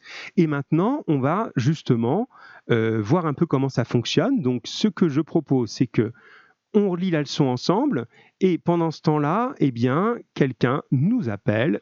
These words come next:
pour corriger avec nous le premier exercice, qui est tout simplement le numéro un. Voilà, on avait le un, trois, cinq et huit à faire. Donc, on va corriger le numéro un ensemble avec l'un de vous au téléphone. Je vous attends,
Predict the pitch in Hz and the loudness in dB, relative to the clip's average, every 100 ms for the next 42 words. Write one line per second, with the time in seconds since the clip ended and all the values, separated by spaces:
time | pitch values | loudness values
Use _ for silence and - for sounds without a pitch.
0 | - 165 185 - 208 151 135 107 123 - | -2 -2 -2 0 0 0 -2 0 -2 -4
1 | _ - - _ - 175 160 143 139 202 | _ -20 -20 _ 0 0 0 0 0 -2
2 | - 139 170 185 - - 190 160 139 127 | 0 0 2 -2 -4 -2 0 2 0 0
3 | 120 120 - 208 - - 147 - - 135 | -2 -2 0 0 -2 -2 -2 -2 0 -2
4 | - 127 143 208 226 226 147 135 175 190 | 2 0 2 0 0 -2 0 0 0 0
5 | 143 143 123 117 101 160 208 - _ - | -2 0 0 0 2 0 0 -8 _ -2
6 | 156 165 135 143 135 123 120 123 120 - | 0 -2 -2 0 0 0 0 0 0 0
7 | 170 - 151 139 147 139 123 120 120 - | 0 2 -2 0 0 0 0 0 -2 -2
8 | 139 180 - - - - - 131 131 127 | 0 -2 -4 -18 -16 -16 0 0 2 0
9 | 123 120 110 160 202 160 127 120 - 196 | 0 -2 0 0 2 0 0 0 0 0
10 | 165 123 - 185 185 131 - 180 156 180 | 0 0 0 2 0 0 0 0 0 0
11 | - 113 110 - 147 175 110 196 196 135 | 0 -2 0 0 2 0 0 0 0 -4
12 | - 95 139 | -2 0 2